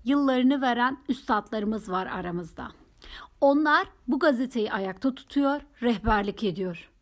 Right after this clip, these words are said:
Genç bir yazar ve muhabir kadrosu da bu kentte son sözü söylemeye devam ediyor. Gündem oluşturuyoruz, gündemi takip ediyoruz. Yazar ve muhabirlerimizle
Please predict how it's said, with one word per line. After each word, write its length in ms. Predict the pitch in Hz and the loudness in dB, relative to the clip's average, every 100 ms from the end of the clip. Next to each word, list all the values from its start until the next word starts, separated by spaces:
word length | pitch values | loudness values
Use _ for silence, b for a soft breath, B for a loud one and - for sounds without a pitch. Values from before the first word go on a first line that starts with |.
| _ b b 190 | _ b b -2
Genç 360 | 349 392 - | -2 -2 -2
bir 140 | 320 311 | 0 2
yazar 500 | 285 233 254 254 285 - | 0 -2 -2 -2 -4 -2
ve 120 | 240 | 2
muhabir 520 | 247 240 233 220 330 | 4 2 -2 -2 -4
kadrosu 600 | - 226 175 208 196 - 214 | 0 -2 0 -6 -6 -6 -4
da 140 | 214 | -4
bu 100 | 254 | -4
kentte 520 | 254 208 - 240 254 - | -4 -6 -4 -4 -6 -8
son 340 | - 285 294 | -2 2 2
sözü 320 | 277 226 208 | 2 -4 -4
söylemeye 680 | 208 233 214 202 208 220 196 | -4 -2 -2 -4 -4 -4 -6
devam 380 | 202 196 196 185 | -6 -6 -6 -6
ediyor. 460 | 175 220 175 - - - - _ - - B B B B 294 | -8 -10 -14 -14 -20 -20 -20 _ -20 -20 B B B B 4
Gündem 380 | 320 370 403 | 4 6 4
oluşturuyoruz, 920 | 392 381 370 - 359 359 370 370 392 - - | 4 2 0 0 0 2 0 -2 -8 -12 -4
gündemi 480 | 214 262 247 254 262 | 2 6 6 4 2
takip 420 | 269 220 - 214 | 2 2 0 -4
ediyoruz. 580 | 202 175 185 180 170 - - - b b b - | -2 -2 -4 -6 -12 -18 -20 -20 b b b 0
Yazar 420 | 254 247 294 359 427 330 | 2 6 6 6 4 0
ve 80 | |
muhabirlerimizle 1160 | 339 294 294 254 269 247 254 277 277 247 254 | 2 4 4 4 0 0 2 2 2 0 -2